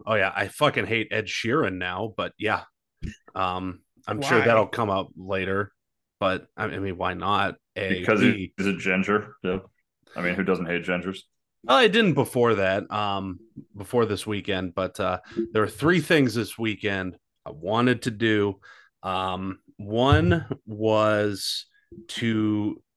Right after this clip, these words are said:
Speaker 1: go and do, um, and get this sandwich, the Roethlisberger sandwich that they showed on s-,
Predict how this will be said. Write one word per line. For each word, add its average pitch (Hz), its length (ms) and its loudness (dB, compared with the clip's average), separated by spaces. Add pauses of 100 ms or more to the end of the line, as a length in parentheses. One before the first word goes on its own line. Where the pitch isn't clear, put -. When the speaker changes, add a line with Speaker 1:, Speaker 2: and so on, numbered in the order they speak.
(140)
Speaker 1:
go 117 460 2
and 104 340 -6
do, 107 760 -2
um, 92 600 -4
and 101 140 -6
get 113 160 0
this 95 180 -2
sandwich, 107 680 -2
the 95 100 -2
Roethlisberger 120 840 -2
sandwich 135 580 -2 (460)
that 113 180 -2
they 107 360 0 (240)
showed 110 360 0
on 104 160 -2
s-, - 300 -8